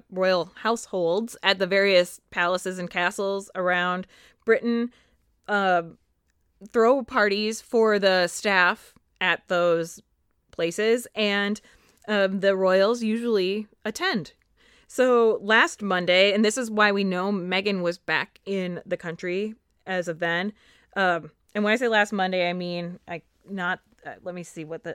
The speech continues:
exact date was, because it was,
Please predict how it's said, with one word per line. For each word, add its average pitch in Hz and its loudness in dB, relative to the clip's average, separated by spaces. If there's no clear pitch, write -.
exact 170 -10
date 165 -12
was, 123 -12
because 165 -10
it 196 -10
was, 165 -4